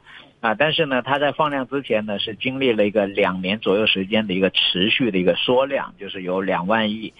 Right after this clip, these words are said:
到一万五千亿到一万三千亿到甚至三千多亿啊，就是一个缩量的过程。然后现在呢，在慢慢的稍微放量的这样一个情况出来。然后呢，我们看呢，国内呢，最近呢，两融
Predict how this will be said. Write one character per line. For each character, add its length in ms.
到 200
一 220
万 240
五 160
千 340
亿 260
到 220
一 220
万 200
三 220
千 300
亿 80
到 320
甚 140
至 100
三 260
千 280
多 200
亿 280
啊， 140
就 120
是 160
一 60
个 100
缩 220
量 160
的 80
过 200
程。 200
然 100
后 80
现 160
在 140
呢， 160
在 180
慢 240
慢 260
的 140
稍 120
微 160
放 320
量 240
的 100
这 100
样 80
一 80
个 120
情 160
况 180
出 180
来。 220
然 100
后 80
呢， 100
我 120
们 100
看 240
呢， 140
国 260
内 200
呢， 160
最 180
近 240
呢， 120
两 440
融 340